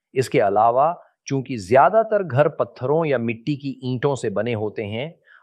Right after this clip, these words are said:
और फिर पत्थरों या ईंटों पर मिट्टी की एक परत प्लास्टर की तरह इस्तेमाल की जाती है, लगाई जाती है ताकि इसे जलरोधी बनाया जा सके,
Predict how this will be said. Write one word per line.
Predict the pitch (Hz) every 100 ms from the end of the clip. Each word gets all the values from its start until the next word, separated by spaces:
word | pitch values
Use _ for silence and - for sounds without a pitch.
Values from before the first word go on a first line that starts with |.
| -
और | 123 123
फिर | 127 120 -
पत्थरों | 131 - 170 190
या | 190 165 143
ईंटों | 147 131 170
पर | 160
मिट्टी | 139 123 127 147
की | 143 127
एक | 120 -
परत | 98 131 - _ _ _ _ _
प्लास्टर | 123 123 - - 123
की | 120
तरह | 110 107
इस्तेमाल | 98 - 98 95
की | 85 90
जाती | 85 78 -
है, | _ _ _ _ _
लगाई | 101 98 104 117 180
जाती | 208 202 202 240
है | 240 269 _ _ _ -
ताकि | 120 117 139
इसे | 120 123 110
जलरोधी | 101 120 120 110 117 117 143
बनाया | 180 165 156 160
जा | 160 160
सके, | 165 160 202